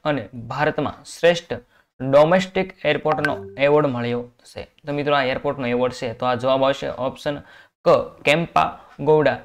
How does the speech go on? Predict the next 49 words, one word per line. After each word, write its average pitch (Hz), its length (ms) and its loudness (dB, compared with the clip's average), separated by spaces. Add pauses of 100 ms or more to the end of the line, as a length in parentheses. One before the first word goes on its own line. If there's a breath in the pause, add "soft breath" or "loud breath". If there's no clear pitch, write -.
ઇન્ટરનેશનલ, 139 760 -2
જે 131 100 0
બેંગ્લોરની 139 600 0
અંદર 127 200 -2
આવેલું 123 240 0
છે, 147 140 -6
તેને 135 200 -4
મિત્રો 123 260 -4
આ 131 260 -4 (120)
એવોર્ડ 123 280 0
મળેલો 113 400 -2
છે. 123 260 -10
ખાસ 131 340 -4
યાદ 131 140 -4
રાખજો, 135 300 -2
ઓપ્શન 139 460 -4
સી 139 340 -4 (100)
આ 120 120 -2
પ્રશ્નનો 120 460 -4
જવાબ 117 280 -2
સાચો 113 320 -8
બને 123 220 -4
છે, 127 120 -8
એટલે 120 180 -4
કે 123 120 -4
ક 143 420 2
જવાબ 127 260 2
સાચો 117 380 -6
બને 107 280 -4 (240)
છે. - 200 -14 (680)
સત્તર 185 240 2
નંબરનો 170 320 -2
પ્રશ્ન 175 360 -2
છે 165 140 -6
મિત્રો 165 200 0
ખાસ 156 400 0
અગત્યનો, 143 460 0
વુ, 127 520 0
વુ 151 240 0
એટલે 160 200 -2
કે 165 100 -2
વર્લ્ડ 147 480 4
હેલ્થ 165 500 0
ઓર્ગેનાઇઝેશન, 139 880 -4
તેનું 131 240 -4
પૂરું 139 240 -6
નામ 147 120 -2
છે 143 120 -12
ડબલ્યુ 147 580 -4